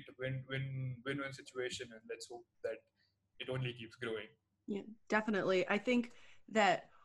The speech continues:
Speaker 2: one thing that I've seen, at least in the U S, and I'm sure that once it starts happening in Europe, it's just once one player comes over to Europe and sh-, proves their success, um,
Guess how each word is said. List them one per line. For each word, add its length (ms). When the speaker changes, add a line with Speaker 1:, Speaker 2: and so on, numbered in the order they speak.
Speaker 2:
one 340
thing 340
that 300
I've 200
seen, 240
at 60
least 160
in 80
the 80
U 160
S, 240
and 100
I'm 240
sure 380
that 240
once 340
it 160
starts 260
happening 460
in 160
Europe, 400
it's 300
just 260
once 460
one 340
player 540
comes 280
over 380
to 180
Europe 480
and 320
sh-, 220
proves 280
their 120
success, 720
um, 360